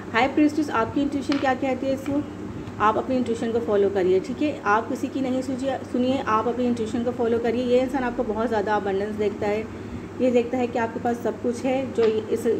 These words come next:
जो एक हैप्पी मैरिज लाइफ कपल में इंसान ढूंढता है। आपका अपना बिजनेस हो सकता है, आपका अपना करियर हो सकता है, अपने वर्क में आप बहुत अच्छा कर रहे होंगे, कुछ इस टाइप की एनर्जी है।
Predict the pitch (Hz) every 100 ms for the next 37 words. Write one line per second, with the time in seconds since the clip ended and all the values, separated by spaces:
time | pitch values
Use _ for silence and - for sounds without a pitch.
0 | 196 - 226 226 226 220 - - 226 214
1 | 233 247 - - - - - - - -
2 | - - - 220 214 254 233 226 240 233
3 | 226 214 220 226 214 208 202 190 190 196
4 | 196 185 - - - - - - - 196
5 | 208 220 - 254 262 214 202 233 254 240
6 | 240 247 233 226 233 233 208 185 208 233
7 | 226 226 233 226 240 247 - - - -
8 | - 240 240 269 262 226 247 233 247 220
9 | 220 214 220 220 208 208 - - - -
10 | 240 233 233 220 208 214 190 185 175 196
11 | 185